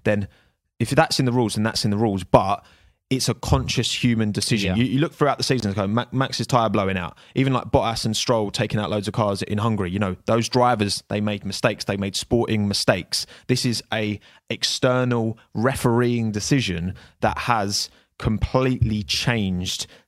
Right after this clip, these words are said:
Speaker 1: the, because, 'cause ultimately, you know, Max, you know, i-, if, if they'd have been on the same tyre, then it would have been a,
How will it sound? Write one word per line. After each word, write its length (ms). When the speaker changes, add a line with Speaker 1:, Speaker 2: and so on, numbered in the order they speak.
Speaker 1:
the, 340
because, 220
'cause 140
ultimately, 640
you 80
know, 180
Max, 440
you 80
know, 140
i-, 220
if, 240
if 160
they'd 140
have 80
been 120
on 120
the 60
same 400
tyre, 560
then 340
it 100
would 160
have 100
been 200
a, 420